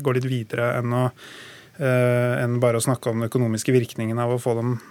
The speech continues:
de som bor i det landet, eh, hit. Og, og det ville jo ikke vært relevant å si at dette var et shithole country hvis man ikke knyttet det til de menneskene som da skal komme til U S A. Ellers gir jo ikke utsagnet noe mening. Så jeg, jeg føler nok at det ligger noe litt mer nedsettende i enn at de ville telle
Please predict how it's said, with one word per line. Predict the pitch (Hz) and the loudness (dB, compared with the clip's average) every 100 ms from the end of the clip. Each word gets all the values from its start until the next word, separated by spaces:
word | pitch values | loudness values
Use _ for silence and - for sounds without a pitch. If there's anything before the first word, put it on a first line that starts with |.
| - | -12
de | 160 147 135 127 | -6 -2 0 2
som | 135 | 2
bor | 120 120 | 2 2
i | |
det | 131 | 4
landet, | 123 113 147 131 - 165 | 2 2 0 0 -6 -2
eh, | 151 156 | 0 2
hit. | 233 - 160 | 0 0 2
Og, | 151 147 | 2 4
og | 151 147 | 2 2
det | |
ville | 139 | 2
jo | 131 | 2
ikke | 156 139 | 0 0
vært | 156 | 2
relevant | 147 123 135 - 156 | 2 2 0 -4 -6
å | |
si | - 127 135 | -4 -2 0
at | 135 | 0
dette | 143 123 127 | -2 -2 -2
var | 117 | 0
et | 131 | -2
shithole | 123 123 131 127 | -4 -2 -2 0
country | 117 - 131 | -2 0 -2
hvis | 131 143 | -2 -2
man | 135 127 - - - | -2 -2 -8 -20 -6
ikke | 151 143 - | 0 0 2
knyttet | 147 120 131 | -2 0 -2
det | 143 135 | 0 2
til | |
de | 127 139 | 4 4
menneskene | 120 - 127 | 2 0 -2
som | 123 135 | 0 2
da | 127 127 | 0 -2
skal | - 156 147 | -4 0 2
komme | 123 | 0
til | 143 151 | 0 4
U | |
S | 190 | 4
A. | 196 156 | 2 -2
Ellers | 139 175 | 0 2
gir | |
jo | 127 | 2
ikke | 139 131 131 | 2 2 2
utsagnet | 135 127 123 139 | 0 0 2 2
noe | 156 | 4
mening. | 127 196 160 - - - - - - | 4 2 2 -6 -18 -16 -18 -20 0
Så | 160 | 4
jeg, | 143 143 156 151 | 6 6 2 0
jeg | 147 143 | 0 2
føler | 131 | 2
nok | 123 | 4
at | 151 170 | 4 4
det | 127 | 4
ligger | 123 | 4
noe | 127 | 2
litt | 123 | 2
mer | 120 120 | 0 2
nedsettende | 113 101 113 113 131 | 0 0 -4 -2 -2
i | 123 120 | 0 0
enn | 117 117 | -2 -2
at | 113 | -2
de | 120 | -4
ville | 113 120 113 | 0 -2 0
telle | 123 117 | 0 0